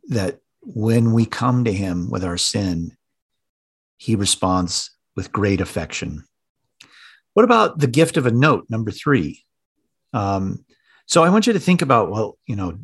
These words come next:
did Jesus give notes to people? Well, think about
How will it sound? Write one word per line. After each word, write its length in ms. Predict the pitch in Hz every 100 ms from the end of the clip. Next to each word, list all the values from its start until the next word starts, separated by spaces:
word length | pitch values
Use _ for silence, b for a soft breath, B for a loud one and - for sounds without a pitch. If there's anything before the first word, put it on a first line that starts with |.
| - _ _
did 160 | -
Jesus 380 | - 92 104 110
give 240 | 95 80 87
notes 300 | 90 117 -
to 80 |
people? 400 | 131 170 160 196 -
Well, 220 | - 110 B B -
think 140 | 175
about 400 | 220 196 165 -